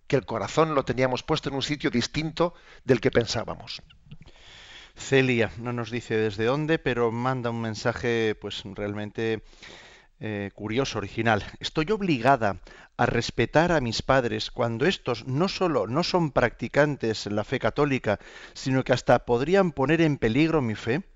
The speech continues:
Speaker 2: ¿Cómo debo actuar en este sentido?", nos dice Celia.
Speaker 1: Pues sí, dice, "Estoy obligada a respetar", sí.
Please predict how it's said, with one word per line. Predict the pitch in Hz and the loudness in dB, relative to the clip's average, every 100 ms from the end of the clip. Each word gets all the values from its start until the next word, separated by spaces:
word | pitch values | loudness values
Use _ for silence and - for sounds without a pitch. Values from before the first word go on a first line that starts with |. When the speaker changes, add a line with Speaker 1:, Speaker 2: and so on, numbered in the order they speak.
| _ - - - - | _ -20 -20 -20 -4
Speaker 2:
¿Cómo | - 185 208 | 2 4 6
debo | 190 170 143 | 6 6 2
actuar | - 117 110 107 | 2 0 2 2
en | 117 | 0
este | - 127 | -2 -2
sentido?", | 127 117 113 107 98 | 0 -2 -2 0 -2
nos | 98 | -4
dice | 104 104 | -6 -8
Celia. | 98 85 73 - - - - - - - - - - - - _ _ _ _ _ | -6 -6 -6 -12 -20 -18 -18 -18 -20 -20 -20 -20 -20 -20 -20 _ _ _ _ _
Speaker 1:
Pues | 120 113 | -2 4
sí, | 165 175 - | 4 2 -2
dice, | 123 113 98 92 - - | -4 -2 -2 -2 -6 -10
"Estoy | - 147 | -6 0
obligada | 143 135 135 131 | 4 6 6 4
a | |
respetar", | 120 - 120 - 170 | 2 -2 -2 2 2
sí. | - 135 139 | 2 -2 -2